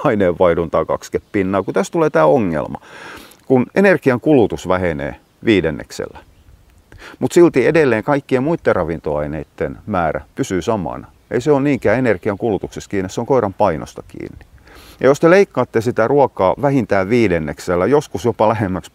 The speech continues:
puoleen, että saatte pidetty sen koiran edelleen niin kuin hoikkana, niin silloin leikataan kaikkien muitten saantia, proteiinien saantia, mineraalien saantia, vitamiinisaantia. Tokihan ne voidaan paikata, lisätään ne. Mut silloin mennään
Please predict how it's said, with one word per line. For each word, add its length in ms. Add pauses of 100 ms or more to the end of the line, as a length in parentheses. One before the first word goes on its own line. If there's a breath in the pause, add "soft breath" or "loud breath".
puoleen, 440 (260 loud breath)
että 180
saatte 280
pidetty 340
sen 220
koiran 300
edelleen 440
niin 120
kuin 120
hoikkana, 680 (500 loud breath)
niin 80
silloin 260
leikataan 400
kaikkien 380
muitten 360
saantia, 340
proteiinien 640
saantia, 540
mineraalien 640
saantia, 400
vitamiinisaantia. 1000 (300 loud breath)
Tokihan 300
ne 80
voidaan 300
paikata, 460 (120)
lisätään 540
ne. 80 (380)
Mut 160
silloin 260
mennään 460